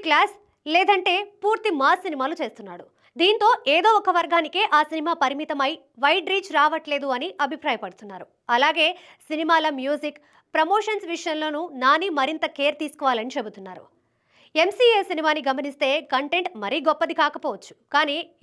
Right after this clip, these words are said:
యూత్, ఫ్యామిలీ, మాస్ ఇలా అన్ని వర్గాల ప్రేక్షకులు మెచ్చే ఎలిమెంట్స్ అందులో ఉన్నాయి. అలాగే పాటలు కూడా పెద్ద హిట్ అయ్యాయి. అందుకే ఎంసీఏ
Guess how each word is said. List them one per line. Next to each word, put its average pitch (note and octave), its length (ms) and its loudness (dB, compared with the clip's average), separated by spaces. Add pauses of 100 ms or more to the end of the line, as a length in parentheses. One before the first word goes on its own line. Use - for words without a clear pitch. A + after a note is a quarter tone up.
(140)
యూత్, D#4 220 -4 (320)
ఫ్యామిలీ, D4+ 400 2 (320)
మాస్ D#4+ 300 2 (200)
ఇలా E4+ 180 6 (400)
అన్ని G4 220 0 (100)
వర్గాల F4 280 0 (120)
ప్రేక్షకులు D4+ 540 -6
మెచ్చే C#4+ 240 -2 (280)
ఎలిమెంట్స్ D#4+ 500 -6
అందులో B3+ 340 -4
ఉన్నాయి. G3+ 240 -14 (360)
అలాగే G4 280 4 (120)
పాటలు E4+ 400 2
కూడా D4+ 160 2 (140)
పెద్ద D4+ 220 -2 (100)
హిట్ C#4+ 220 -8
అయ్యాయి. G3+ 240 -10 (360)
అందుకే G#4+ 280 4 (180)
ఎంసీఏ F4 340 -2